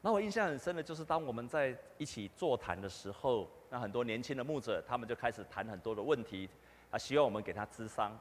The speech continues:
我们帮助他们。你知道吗？很，三四，四五个人，他们谈的问题不外乎几个问题。第一个，啊，怎么样跟长职相处？第二个，到一个教会，教会没有资源，不知道该怎么办。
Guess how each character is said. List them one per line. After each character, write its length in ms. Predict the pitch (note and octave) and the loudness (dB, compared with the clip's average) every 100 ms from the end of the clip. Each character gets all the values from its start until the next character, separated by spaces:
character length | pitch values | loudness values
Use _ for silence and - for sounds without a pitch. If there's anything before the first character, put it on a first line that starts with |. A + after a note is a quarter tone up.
| - | -10
我 60 | |
们 100 | F2+ | -8
帮 200 | F2+ A2 | 0 0
助 120 | G#2+ G2+ | 0 -6
他 200 | G2+ F2+ | -2 -2
们。 120 | E2+ - - - - | -2 -10 -20 -20 -10
你 80 | |
知 140 | B2 F#3 | -6 2
道 160 | G3 | 2
吗？ 260 | D#3+ C#3+ D3 - - - - - - | 4 2 0 -10 -20 -20 -20 -20 -12
很， 80 | C3+ - - - - | -12 -12 -20 -20 -20
三 320 | - - G#3 G#3 | -14 4 6 6
四， 320 | - G#3 D3+ - | 2 0 -2 -6
四 280 | - - | -8 0
五 100 | G3 | 2
个 100 | C#3 | 4
人， 140 | C3 B2+ | 4 4
他 100 | E3 | 0
们 120 | D3 | -2
谈 180 | - A2+ | -4 -4
的 80 | B2+ | 0
问 160 | C#3+ | -2
题 100 | G#2+ | -2
不 160 | G#2 B2 | -6 2
外 140 | C3+ | 4
乎 160 | A#2 A#2+ | 4 0
几 160 | - E2+ | -8 -8
个 140 | F#2+ | -4
问 180 | A2 G2+ | -2 -4
题。 160 | - D2+ - - | -10 -18 -16 -6
第 100 | C3+ | -2
一 60 | |
个， 180 | C3 G#2 - | 0 0 -2
啊， 80 | G2+ | -6
怎 100 | G#2+ | -4
么 80 | A#2 | -2
样 80 | A#2+ | -2
跟 160 | A#2+ | -2
长 180 | B2+ E2+ | -2 -4
职 160 | E2 F#2+ | -4 -8
相 180 | - G#2 G#2 | -4 -6 -6
处？ 140 | - - - - - - - - | -14 -18 -20 -20 -20 -20 -20 -4
第 120 | D#3 | 4
二 60 | D#3 | 4
个， 180 | C3 A2+ - - - - - | 4 2 0 -18 -20 -20 0
到 100 | C#3 | 6
一 60 | C#3 | 6
个 80 | C3+ | 6
教 260 | E3 C#3 | 6 6
会， 200 | C#3+ C3 | 6 2
教 180 | A#2 D3+ | 4 2
会 80 | D3 | 4
没 120 | C#3+ | 2
有 100 | D3 | 0
资 200 | - D#3 | 0 0
源， 240 | D3+ A#2+ B2 | 4 4 2
不 100 | D3+ | 0
知 80 | C#3+ | 2
道 100 | C#3 | 4
该 140 | C#3 | 2
怎 100 | A#2+ | -2
么 80 | G2+ | -6
办。 180 | - B2 | 0 0